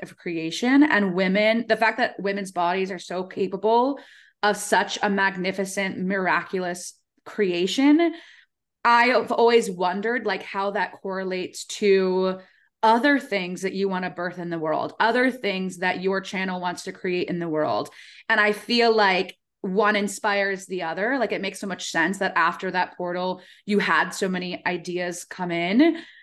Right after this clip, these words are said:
But it's so interesting because then right now, you don't have the time, you know, you probably don't have the time, energy, space that it would take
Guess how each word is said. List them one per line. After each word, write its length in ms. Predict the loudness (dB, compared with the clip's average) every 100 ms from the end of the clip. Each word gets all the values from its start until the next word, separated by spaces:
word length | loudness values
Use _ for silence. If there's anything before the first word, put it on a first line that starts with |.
| -4
But 100 | 0
it's 140 | 2 2
so 120 | 0
interesting 600 | 2 0 2 0 0 0
because 340 | -2 -2 -4
then 320 | -2 -2 -2 -4
right 320 | -4 -2 0
now, 800 | 2 4 4 2 0 -2 -4 -8 -12 _ _ _ _ _ _
you 160 | -4 -2
don't 200 | -2 -2
have 440 | 2 2 2 0
the 80 | -6
time, 640 | -4 -4 -2 -2 -4 -8
you 140 | -6 -4
know, 200 | -4 -4
you 140 | -4
probably 300 | -4 -2 0
don't 220 | -2 -4
have 120 | -4
the 60 | -6
time, 420 | -8 -4 -4 -4
energy, 440 | -6 -6 -8 -8 -12
space 420 | 0 4 4 2
that 100 | -4
it 60 |
would 140 | -6 -4
take 440 | 2 4 4 0